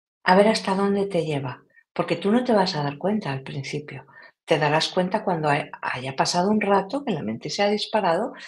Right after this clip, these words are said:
y se ha ido a un pensamiento. Entonces, ve a ese pensamiento que tienes e intenta ir hacia atrás.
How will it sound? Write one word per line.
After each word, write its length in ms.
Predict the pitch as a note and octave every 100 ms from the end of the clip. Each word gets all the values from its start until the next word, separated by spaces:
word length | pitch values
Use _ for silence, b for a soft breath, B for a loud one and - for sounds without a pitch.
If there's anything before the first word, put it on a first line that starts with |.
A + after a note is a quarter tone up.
| B B
y 80 | F#3
se 140 | -
ha 80 | D#3+
ido 240 | F3+ B3+ F3+
a 60 |
un 180 | C#3 C#3+
pensamiento. 800 | C#3+ C3+ C3+ C#3 C3 B2 A#2+ - -
Entonces, 380 | _ - A2 -
ve 200 | - D#3+
a 120 | A3+ C4
ese 180 | B3
pensamiento 680 | A3+ A3+ A3+ A#3+ G3 F3 A#3+
que 100 | A#3+
tienes 580 | - D3 C#3 G#3+ E4 - B B B _
e 100 | G#3
intenta 680 | G#3+ G#3+ G#3 G#3 A3 A#3+ A3+
ir 160 | A3
hacia 320 | A#3+ A#3+ G#3 G3
atrás. 680 | E3+ C#3 C3+ - - -